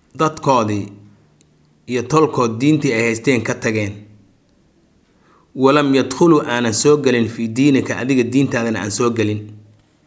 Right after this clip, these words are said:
Oo wajaa-uu, la yimid, bidiinin, diin bay la yimaadeen, ibtadacuuhu, iyagu ay jeebkooda ka samaysteen, kaasoo laa nacrifuhu, annagu aanaan aqoonin, naxnu, annagu, walaa anta, adiguna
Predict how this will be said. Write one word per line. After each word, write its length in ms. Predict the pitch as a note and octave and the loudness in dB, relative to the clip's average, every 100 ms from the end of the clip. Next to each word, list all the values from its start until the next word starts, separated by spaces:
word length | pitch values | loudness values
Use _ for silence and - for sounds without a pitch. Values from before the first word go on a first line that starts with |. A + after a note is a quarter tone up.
| _ _ _ _ _ _ _ _ _ _ | _ _ _ _ _ _ _ _ _ _
Oo 140 | C3 C#3+ | 2 4
wajaa-uu, 480 | C3+ D3 F3+ D3 C#3+ | 4 4 2 4 4
la 120 | D#3 | 4
yimid, 340 | D3 C3 A#2+ A2+ | 4 2 2 -2
bidiinin, 580 | A#2 A#2 D3 D#3 B2+ A2 | -4 0 2 4 2 2
diin 180 | A#2+ D3+ | 2 2
bay 140 | C3 B2+ | 4 4
la 100 | D3 | 4
yimaadeen, 580 | C#3 A#2+ A2+ A2+ C#3 D3 | 4 2 2 0 0 -2
ibtadacuuhu, 680 | - - A2+ A#2 B2 D3 C3+ | -6 -6 -4 0 2 4 4
iyagu 240 | C3+ C3+ A#2 | 2 2 0
ay 80 | |
jeebkooda 460 | A#2+ C#3+ C3 B2+ A2+ | 0 0 0 -2 -2
ka 100 | A2 | -4
samaysteen, 560 | A#2 A2+ A2 - A#2 G2+ G#2 - - _ _ _ _ _ _ _ | -6 -4 -4 -2 -2 -2 -8 -18 -20 _ _ _ _ _ _ _
kaasoo 420 | - B2 - C#3+ | -4 -2 2 2
laa 240 | C3 C#3+ D3 | 4 2 2
nacrifuhu, 580 | B2+ G2+ C3 C3+ C3 A#2 | -2 0 0 0 -2 -2
annagu 340 | A#2 C#3 B2+ | 0 2 0
aanaan 400 | G#2+ A2+ A2+ A2 | -2 -4 -4 -4
aqoonin, 520 | A2 - A2+ A2+ A2 G#2+ - - | -6 -2 0 2 0 -4 -12 -6
naxnu, 280 | C3 B2+ B2 | -4 -2 -2
annagu, 540 | F#2 A#2 C3 A2+ F#2+ - - _ _ _ _ | -2 0 2 0 -4 -8 -20 _ _ _ _
walaa 400 | A2 A#2+ C3+ B2+ - | -4 0 2 2 0
anta, 320 | C#3+ C#3 B2+ | -2 -2 -6
adiguna 420 | - A#2 C3+ A#2+ | -4 -2 0 0